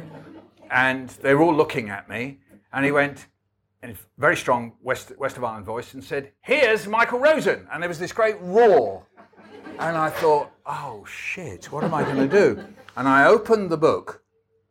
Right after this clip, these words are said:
which was called Mind Your Own Business, my first, and I, I held it up in front of my face in case they could see me, right? And I sort of muttered the poem in a kind of, va-, you know, with no mic on or anything like that, and went down and like that.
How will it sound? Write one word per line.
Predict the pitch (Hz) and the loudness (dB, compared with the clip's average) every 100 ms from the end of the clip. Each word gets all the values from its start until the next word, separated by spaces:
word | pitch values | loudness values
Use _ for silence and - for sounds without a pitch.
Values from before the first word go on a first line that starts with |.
| _ _ | _ _
which | 123 - | -12 -10
was | 110 | -2
called | 143 123 | -2 4
Mind | 135 135 | 6 6
Your | 127 | 2
Own | 117 | 0
Business, | 117 98 90 - | -4 -6 -12 -12
my | 107 | -12
first, | - 117 - 123 | -8 -8 -8 -6
and | 117 | -2
I, | 123 - | -4 -2
I | 127 - | -4 -2
held | 165 185 | 0 2
it | 170 | 4
up | 143 147 | 2 -2
in | |
front | 139 139 | -4 -4
of | 139 | -2
my | 135 | -4
face | 160 165 131 | 2 0 0
in | 117 | -6
case | 135 120 | -8 -8
they | 120 | -8
could | 110 110 | -10 -8
see | - 156 | -4 -2
me, | 101 87 - _ _ - - | -4 -8 -16 _ _ -20 -8
right? | 107 113 147 - _ _ _ - | 2 2 2 -2 _ _ _ -2
And | 143 147 | 2 2
I | 147 | 0
sort | 170 156 | -2 0
of | 165 | 0
muttered | 170 226 - 120 107 | 2 0 0 -4 -4
the | 139 | -6
poem | - 233 113 101 | 2 2 2 0
in | 110 | -4
a | 120 | -6
kind | - 131 123 | -4 -2 0
of, | 113 104 - | -2 -2 -6
va-, | 120 120 - - - | -4 -4 -10 -16 -6
you | 120 | -2
know, | 104 | -2
with | 98 113 | -2 -2
no | 131 | 0
mic | 104 117 104 98 | 4 4 2 -2
on | 87 | -4
or | 104 | -4
anything | 98 101 | -4 -2
like | 95 | -2
that, | 98 101 | 0 -4
and | 98 | -6
went | 101 98 | -10 -6
down | 107 107 | -6 -4
and | 92 90 104 92 92 92 - 87 98 87 | -8 -10 -10 -10 -12 -14 -14 -12 -10 -8
like | 92 | -6
that. | 92 | -6